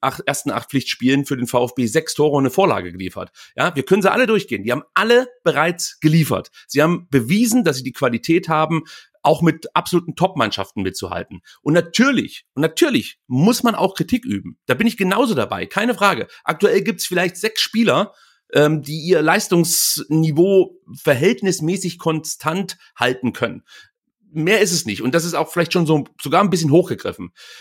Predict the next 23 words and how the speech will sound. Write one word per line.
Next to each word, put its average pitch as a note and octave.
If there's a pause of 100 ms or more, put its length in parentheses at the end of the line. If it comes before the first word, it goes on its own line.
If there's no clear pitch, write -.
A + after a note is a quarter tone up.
(120)
Mich C3+
macht's -
auch G#3+
wahnsinnig, G2+
wenn C#3+
wir D#3
Spiele G3
wie D#3
gegen D#3+ (260)
Wolfsburg C3
oder D3
Gladbach D3
oder D3+
Mainz F3
verlieren, G2
die C3+
du D#3+
einfach E3+
nicht F3
verlieren D#3+
darfst. D#3+ (260)
Aber C#3
dennoch A3